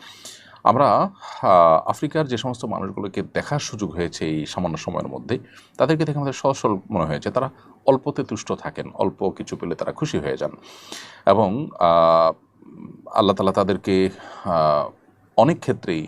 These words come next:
আমাদের চাইতে ভালো রেখেছেন। সুশৃঙ্খল, আহ, রাস্তাঘাটে দেখা যায় মানুষজন খুবই সহনশীল থাকে। আমাদের মতো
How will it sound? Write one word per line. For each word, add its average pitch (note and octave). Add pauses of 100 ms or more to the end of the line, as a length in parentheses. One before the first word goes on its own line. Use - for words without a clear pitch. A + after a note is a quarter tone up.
(140)
আমাদের C3+
চাইতে C#3+
ভালো D#2+
রেখেছেন। - (560)
সুশৃঙ্খল, D2+ (460)
আহ, C#2+
রাস্তাঘাটে D#2+
দেখা D#2
যায় D2
মানুষজন D2
খুবই D#2+
সহনশীল G#2+
থাকে। D2+ (180)
আমাদের E2+
মতো D#2